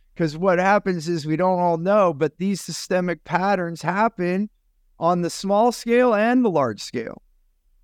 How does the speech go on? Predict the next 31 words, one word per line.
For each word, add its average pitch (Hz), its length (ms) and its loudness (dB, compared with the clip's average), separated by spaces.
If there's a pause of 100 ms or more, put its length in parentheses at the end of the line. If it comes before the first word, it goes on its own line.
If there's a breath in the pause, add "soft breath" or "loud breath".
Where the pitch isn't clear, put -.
(280)
And 151 160 -4
so 202 120 -2
the 175 100 0
first 220 340 0
thing, 240 220 0
that's 196 160 -4
why 202 80 2
it 185 80 0
comes 202 240 -2
back 202 180 0
to 202 80 -2
love. 190 300 2
We 185 80 0
have 208 140 -2
to 196 80 -2
love 190 420 2
everyone. 196 360 0
We 170 40 2
have 185 120 0
to 185 60 0
love 175 380 2
thy 165 380 0
neighbor, 170 640 -2 (340)
no 170 160 2
matter 196 400 2
what, 190 300 2
no 180 80 -2
matter 190 160 2
if 165 80 -4
we 185 60 -2
disagree, 196 880 -2